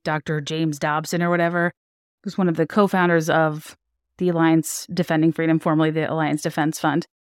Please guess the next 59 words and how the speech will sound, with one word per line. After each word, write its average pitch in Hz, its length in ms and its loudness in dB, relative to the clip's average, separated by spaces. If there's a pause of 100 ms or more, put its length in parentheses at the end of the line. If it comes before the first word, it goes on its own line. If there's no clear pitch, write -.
(140)
I 196 60 0
was 180 140 2
skimming 185 280 6
Wikipedia 165 560 2
to 160 80 0
make 160 160 2
sure 180 140 0
I 156 40 2
had 156 200 0
that 117 160 -2
right. 123 340 -2 (100)
An 202 60 -2
American 190 380 4
conservative 165 420 0
Christian 165 280 -2
legal 160 200 2
advocacy 151 540 -2
group 160 260 -2
working 156 220 0
to 156 60 -2
expand 151 360 0
Christian 156 260 -4
practices 151 360 -4
within 151 200 -2
public 160 240 -2
schools 151 240 -2
and 156 80 2
in 156 80 4
government, 175 400 4 (300)
to - 80 2
outlaw 220 240 6
abortion, 170 400 4
to 156 80 0
curtail 170 400 4
rights 160 220 0
for 165 60 2
L 156 80 4
G 151 80 -2
B 151 100 -4
T 156 120 -6
Q 202 160 -2
people, 170 460 0 (580)
so 240 180 4
on 220 80 8
and 185 100 6
so 165 120 4
forth. 160 320 0 (120)
They 208 60 -2
behind 208 240 6
in 190 60 6
so 170 200 2
much 165 220 2
discriminatory 160 760 0
and 156 100 2
regressive 147 500 -2
legislation. 160 640 0
It's - 280 -2
genuinely 156 460 2
terrifying. 175 720 0